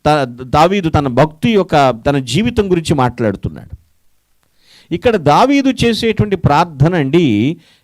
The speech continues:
చాలామంది ఇష్టపడని ప్రార్థన అది. చాలామంది ఇష్టపడరు. ఎందుకని?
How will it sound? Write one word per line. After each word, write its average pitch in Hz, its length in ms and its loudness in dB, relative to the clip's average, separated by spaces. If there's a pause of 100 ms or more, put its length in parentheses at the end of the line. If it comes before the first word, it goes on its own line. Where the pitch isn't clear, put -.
(220)
చాలామంది 185 880 4
ఇష్టపడని 147 1080 0
ప్రార్థన 104 560 -2
అది. 62 220 -12 (1400)
చాలామంది 214 340 -2
ఇష్టపడరు. 180 520 -4 (280)
ఎందుకని? 220 500 -2